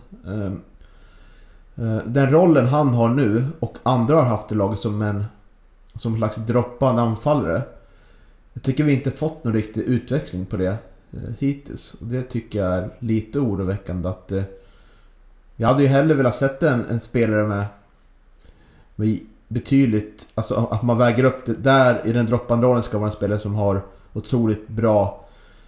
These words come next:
speluppfattning, spelförståelse och tekniska egenskaper. Kunna slå den avgörande passen. Som spelare som ofta nämns varje podd i den här klubben, i Ranera. <laughs> Eller i Erik Granat.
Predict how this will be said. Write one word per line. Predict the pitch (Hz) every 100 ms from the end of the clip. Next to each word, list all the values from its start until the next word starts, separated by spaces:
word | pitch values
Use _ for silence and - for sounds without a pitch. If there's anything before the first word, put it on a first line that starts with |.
| -
speluppfattning, | - - 113 107 - 117 - 117 113
spelförståelse | 107 - 107 107 101 107 104 104
och | 104 -
tekniska | 147 139 107 98 113
egenskaper. | 104 104 - 135 135 - 117 -
Kunna | 113
slå | - 151
den | 120
avgörande | 107 - 90 -
passen. | 123 - - -
Som | - 107 98 98 - - - - - -
spelare | - - 147 135 127
som | 143
ofta | 135 - 143
nämns | 131 120 110
varje | 117 120
podd | - 127 95
i |
den | 101
här | 104
klubben, | - 104 92 104 110
i | 117 117
Ranera. | 117 127 127 202 - - 131 -
<laughs> | - - -
Eller | 113 127
i | 123 123 131
Erik | 131 127
Granat. | 131 123 120 - - -